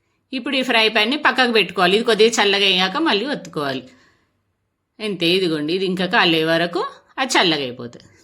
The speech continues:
చూసారా, చాలా టేస్టీగా ఉంటదండి. ఇట్లా క్రిస్పీ క్రిస్పీగా ఉంటాయి.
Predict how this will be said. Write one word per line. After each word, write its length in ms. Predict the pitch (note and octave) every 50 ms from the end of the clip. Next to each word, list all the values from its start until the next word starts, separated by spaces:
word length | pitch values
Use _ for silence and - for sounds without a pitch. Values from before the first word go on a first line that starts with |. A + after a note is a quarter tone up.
| _ _ _ -
చూసారా, 280 | F3+ F3+ - G#3 G3+ B3
చాలా 500 | C4 - G#3 - F#3 G3+ G#3+ A#3+ D4 C#4+
టేస్టీగా 480 | A#3+ - A3+ A#3+ A#3+ - C#4+ C4+ C4+ A#3
ఉంటదండి. 460 | A3+ A3 A3+ G#3 G3 G3 G#3 A3 C#4+
ఇట్లా 240 | D#4 D4 G#3 G#3+ G3+
క్రిస్పీ 420 | G3+ G#3+ G#3 A#3 - - - A#3+
క్రిస్పీగా 560 | - G3 G#3+ - - - C4 B3 G#3+ A#3+ A#3+
ఉంటాయి. 460 | A3 G#3 G3 - A3+ A#3+ E4+ A#4 -